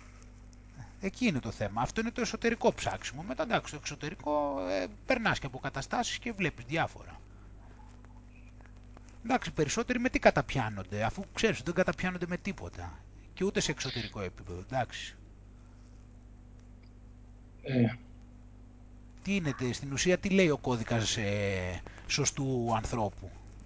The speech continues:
Speaker 1: Πέντε, τε-, δύο-τρία πραγματάκια έχει να κάνεις. Άμα κάνεις αυτά δύο-τρία, εντάξει. Οδηγίες, ε, σωστού πολίτη.
Speaker 2: Μμ.
Speaker 1: Από τους, ε, από τον, ε, γραμμένο από τους κυρίους Rothschild.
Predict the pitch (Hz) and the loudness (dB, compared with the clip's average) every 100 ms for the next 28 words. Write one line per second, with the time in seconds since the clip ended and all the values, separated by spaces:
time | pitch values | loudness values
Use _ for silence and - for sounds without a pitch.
0 | - - - - 208 185 196 170 180 190 | -16 -16 -2 4 6 6 6 4 4 6
1 | 202 185 185 185 - 185 - 95 98 87 | 6 6 6 6 8 8 8 0 -2 -4
2 | - 87 82 - 156 165 - 147 - 151 | -4 -6 -6 -2 0 2 2 0 2 2
3 | 135 120 - 165 170 151 147 - - - | 2 -2 0 2 2 4 2 2 -4 -6
4 | - - - - - - - - - - | -14 -16 -16 -16 -16 -16 -16 -16 -16 -16
5 | - - - - - - - - - - | -16 -16 -16 -16 -14 -16 -14 -16 -16 -16
6 | - - - - - - - - - - | -16 -16 -14 -14 -14 -14 -14 -14 -14 -10
7 | - 139 135 127 165 180 - 165 - - | 0 2 4 6 10 10 8 6 4 2
8 | 185 - 170 185 175 - - - - - | 0 2 6 6 6 2 -6 -8 -14 -16
9 | - - - - - - 123 117 - - | -16 -16 -16 -16 -16 4 6 6 4 -2
10 | - 151 156 156 139 156 143 143 143 147 | 0 6 6 6 6 6 6 6 4 4
11 | 139 135 131 135 135 165 185 180 165 160 | 4 4 4 4 4 4 4 4 2 2
12 | 147 139 135 120 - 151 180 165 175 175 | 2 2 -2 -4 -2 0 4 8 10 8
13 | - - 104 92 - | 6 -2 -2 -6 -8